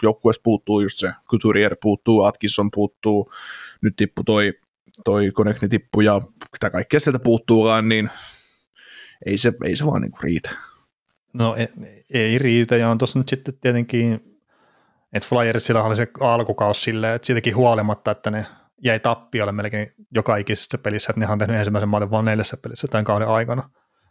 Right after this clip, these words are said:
Speaker 2: niin ne sitten kuitenkin pystyi kairaan niitä voittoja sieltä. Mut et nyt tässä kohtaa, kun on tuu-, kuusi tappioa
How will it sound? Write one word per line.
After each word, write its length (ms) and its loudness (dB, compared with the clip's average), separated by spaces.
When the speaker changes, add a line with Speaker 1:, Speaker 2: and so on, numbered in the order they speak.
Speaker 2:
niin 120 2
ne 100 2
sitten 200 -4
kuitenkin 340 -2
pystyi 220 -6
kairaan 340 0
niitä 180 0
voittoja 480 0
sieltä. 300 -6
Mut 200 -4
et 80 -2
nyt 160 -4
tässä 220 -4
kohtaa, 320 0
kun 100 0
on 60 0
tuu-, 340 0
kuusi 240 -2
tappioa 540 -2